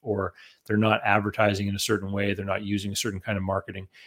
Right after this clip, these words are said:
And they'll get excited about that business and they'll believe that they can quickly buy it and grow it. And, and they'll bank on that.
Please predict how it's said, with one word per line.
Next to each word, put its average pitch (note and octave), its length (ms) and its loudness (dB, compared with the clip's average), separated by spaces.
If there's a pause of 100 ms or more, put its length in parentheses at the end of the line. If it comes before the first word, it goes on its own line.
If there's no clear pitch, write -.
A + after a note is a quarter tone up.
(340)
And A#2 420 2
they'll A#2 260 6
get A#2 180 4
excited A#2+ 440 6
about A2 220 2
that G2 180 0
business G#2 340 0
and G#2 120 2
they'll G2+ 140 0
believe A2+ 580 2
that G#2 140 -2
they G#2 100 -2
can G#2+ 200 -4
quickly C#3 520 0
buy G#2+ 360 2
it A2 260 0
and G2+ 220 -4
grow G2 380 0
it. - 200 -8 (500)
And, G#2 400 2
and A2+ 240 0
they'll G#2 320 -2
bank G#2+ 340 0
on G2 220 -4
that. G2 280 -8